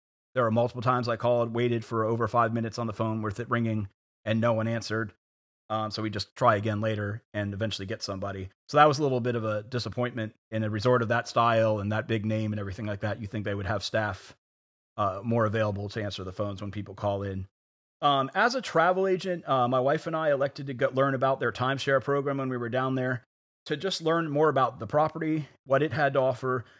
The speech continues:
as well as various other properties that they had to offer as a way to give some recommendations for guests in the future.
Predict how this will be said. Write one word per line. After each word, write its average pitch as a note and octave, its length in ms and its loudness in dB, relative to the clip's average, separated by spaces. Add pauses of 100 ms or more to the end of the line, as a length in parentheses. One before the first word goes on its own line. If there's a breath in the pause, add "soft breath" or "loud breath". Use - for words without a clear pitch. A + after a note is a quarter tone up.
(180)
as B2 140 -4
well C#3+ 180 4
as A#2+ 80 0
various C3 420 2
other C3+ 200 0
properties D3 480 -2
that D3+ 100 -6
they D3+ 120 -2
had D#3 160 0
to D#3+ 60 0
offer D#3+ 540 0
as A#2+ 140 -6
a B2+ 40 -6
way B2 140 0
to A2 380 -4 (640 soft breath)
give C#3+ 160 2
some C#3+ 120 0
recommendations C3 640 0
for B2+ 120 -6
guests A#2+ 320 0
in B2 80 -4
the G#2+ 80 -4
future. C3+ 500 -2